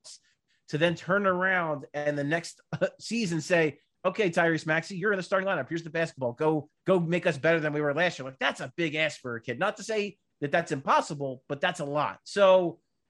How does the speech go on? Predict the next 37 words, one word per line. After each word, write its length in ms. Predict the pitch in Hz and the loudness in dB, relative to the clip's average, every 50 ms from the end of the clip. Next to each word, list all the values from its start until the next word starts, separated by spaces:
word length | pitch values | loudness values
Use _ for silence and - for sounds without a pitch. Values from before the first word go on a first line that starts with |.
| _ _ _ | _ _ _
it, 360 | 185 185 180 185 185 196 196 - | -18 -16 -10 -6 -6 -6 -4 -2
it's 320 | 202 202 190 196 - - - | 0 0 0 -2 -6 -14 -12
the 160 | - 175 165 | -10 -10 -6
Six-, 240 | - 240 247 - - | -6 -6 -6 -6 -8
the 100 | 185 185 | -10 -8
Sixers 380 | - - 233 - - 226 190 | -8 -8 -8 -8 -8 -8 -8
do 260 | - - - - 214 214 | -10 -10 -8 -6 -6 -6
find 380 | - - 190 180 180 185 175 | -4 -4 -2 0 0 0 0
themselves 460 | 170 160 156 - 160 156 156 147 139 | -2 -4 -4 -2 -2 0 0 -2 -2
in 80 | 147 143 | -4 -4
a 40 | 135 | -4
tough 280 | 139 - 139 139 - | -2 -2 -2 -2 -2
place 240 | - 214 214 - - | -4 -4 -4 -4 -6
with 80 | 180 160 | -8 -6
him 180 | 180 175 170 | -4 -4 -4
because, 600 | 151 147 143 - 147 143 139 135 131 131 127 - _ _ _ _ _ _ _ _ _ _ _ _ _ _ | -4 -6 -2 0 2 4 4 2 0 -2 -6 -12 _ _ _ _ _ _ _ _ _ _ _ _ _ _
um, 240 | - 131 127 120 120 | -2 -2 -2 -2 -4
he 120 | 131 151 147 | -6 -8 -4
is 260 | 147 170 196 185 156 | 0 2 2 2 4
helping 280 | 190 185 175 196 190 | 4 2 2 2 0
right 220 | 180 170 165 170 160 | 0 0 0 0 0
now 200 | 160 160 160 165 | 0 0 0 0
and 100 | 160 151 | 0 -2
he 60 | 139 | -4
can 260 | 135 - 185 233 269 | -4 -2 -2 -2 0
help 220 | 220 190 170 151 156 | 0 -2 -2 -2 0
right 180 | 147 143 139 | 0 0 0
now, 360 | 135 131 127 127 131 131 131 - _ _ _ _ _ - | -2 -4 -4 -4 -4 -6 -8 -12 _ _ _ _ _ -2
but 160 | 147 147 147 | -2 -2 -2
can 240 | - - 196 214 214 | -4 -4 -2 -2 0
he 240 | 214 202 202 202 180 | -2 -2 -4 -4 -2
help 320 | 160 175 175 175 170 - _ _ _ _ - 131 _ _ - | 0 0 0 0 -2 -8 _ _ _ _ -20 -20 _ _ -4
enough 580 | 156 156 151 147 147 151 160 170 170 151 - - _ _ - | -2 -2 0 -2 0 2 4 4 4 2 0 -6 _ _ -10
to 80 | 151 139 | -6 -4
what 280 | 139 156 156 - _ | -2 -2 -4 -4 _
they 140 | - 143 139 | -2 -2 -2
need? 500 | 131 135 160 175 165 147 135 127 117 - | 0 0 0 0 0 -2 -2 -4 -6 -10